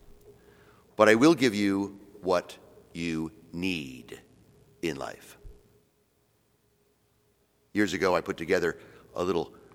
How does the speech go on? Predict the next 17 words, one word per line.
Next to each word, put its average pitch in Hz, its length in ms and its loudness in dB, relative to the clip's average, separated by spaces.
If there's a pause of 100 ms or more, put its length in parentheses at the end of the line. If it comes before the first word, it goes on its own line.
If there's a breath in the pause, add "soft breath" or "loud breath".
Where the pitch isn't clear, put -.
(100)
manual 98 360 2
of - 80 -6
prayers, 87 720 2 (400)
a - 40 -20
compilation 87 640 -2
of 65 60 -12
prayers 78 480 -4 (500 soft breath)
for 98 300 6
the 90 100 0
North 98 220 2
American 82 260 -2
College 90 380 2
in 76 100 -6
Rome. 90 320 2
And 76 100 -6
if - 140 -10
you 80 160 -6